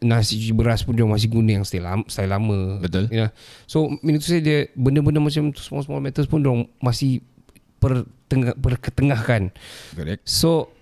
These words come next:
Speaker 1: was it your, your cik masa kat situ that you, you saying that?
Speaker 2: Yep. Uh, especially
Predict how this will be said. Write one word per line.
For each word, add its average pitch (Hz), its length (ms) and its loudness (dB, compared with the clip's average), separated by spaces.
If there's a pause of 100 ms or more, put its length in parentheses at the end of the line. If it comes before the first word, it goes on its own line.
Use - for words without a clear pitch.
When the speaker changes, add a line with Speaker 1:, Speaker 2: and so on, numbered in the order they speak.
(320)
Speaker 1:
was 165 180 0
it 233 100 2
your, 180 300 0
your 156 160 0
cik - 180 -6
masa 151 160 0
kat 156 160 -2
situ 196 340 -2
that - 160 -4 (220)
you, 147 260 0
you 147 180 2
saying 151 240 2
that? - 200 -4 (160)
Speaker 2:
Yep. 101 420 -2
Uh, 110 520 0
especially 147 580 -2